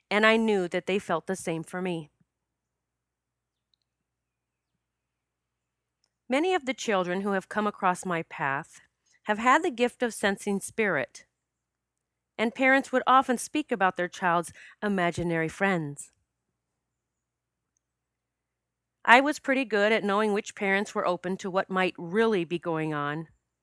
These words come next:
and I was very careful about which ones I approached about the subject. Nonetheless, whether or not I felt that the parents were open or not,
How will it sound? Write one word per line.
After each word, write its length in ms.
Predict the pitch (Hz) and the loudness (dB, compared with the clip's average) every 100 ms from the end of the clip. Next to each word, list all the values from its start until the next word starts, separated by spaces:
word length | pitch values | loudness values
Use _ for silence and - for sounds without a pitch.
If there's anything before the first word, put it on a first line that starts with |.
| _ _ _ | _ _ _
and 220 | 202 214 | -2 4
I 140 | 208 220 | 6 6
was 160 | 208 | 2
very 320 | 185 277 302 240 | 2 4 4 2
careful 420 | 185 175 185 185 | 0 0 0 -2
about 300 | 170 185 185 | 4 4 4
which 240 | 208 - | -4 -2
ones 180 | 196 190 | -2 0
I 80 | 180 | 0
approached 560 | 170 - 180 165 - | -2 -2 -4 -4 -8
about 240 | 170 156 - | -6 -6 -4
the 80 | 170 | -2
subject. 600 | 226 208 143 - - - - _ _ _ _ _ _ _ _ _ _ _ _ _ _ _ _ _ _ _ _ _ _ _ - | -2 -2 -6 -6 -6 -8 -8 _ _ _ _ _ _ _ _ _ _ _ _ _ _ _ _ _ _ _ _ _ _ _ -12
Nonetheless, 1000 | 190 208 233 262 269 170 185 - - - _ _ _ _ _ - | 0 2 4 4 4 4 2 -2 -12 -14 _ _ _ _ _ -8
whether 340 | 214 240 285 | -2 2 4
or 80 | 240 | 4
not 220 | 196 175 | 4 4
I 80 | 196 | 2
felt 320 | - 185 185 | 2 0 0
that 160 | 185 - | -4 -4
the 60 | |
parents 520 | 175 - 240 233 190 - | -10 -4 0 0 -2 -8
were 160 | 185 | -6
open 280 | 170 - 175 | -6 -6 -4
or 100 | 165 | -4
not, 480 | 196 233 170 - | -2 0 0 -4